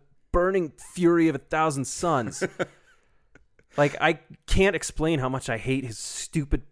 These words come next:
Speaker 1: punchable face. <laughs> I, it's, he's awful.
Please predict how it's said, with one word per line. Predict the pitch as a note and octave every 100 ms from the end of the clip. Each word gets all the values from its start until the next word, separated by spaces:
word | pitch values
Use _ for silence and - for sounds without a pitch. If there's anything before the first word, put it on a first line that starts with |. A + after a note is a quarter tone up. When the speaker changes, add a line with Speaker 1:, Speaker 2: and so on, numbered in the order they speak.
| _ _ _ _ _ _ -
Speaker 1:
punchable | - C#3 C#3 A#2
face. | - - D3 E3 - - - - - _ - - -
<laughs> | - _ _ - -
I, | D3+ - F3 -
it's, | E3+ - - -
he's | - E3 -
awful. | E3+ G3+ - F3 -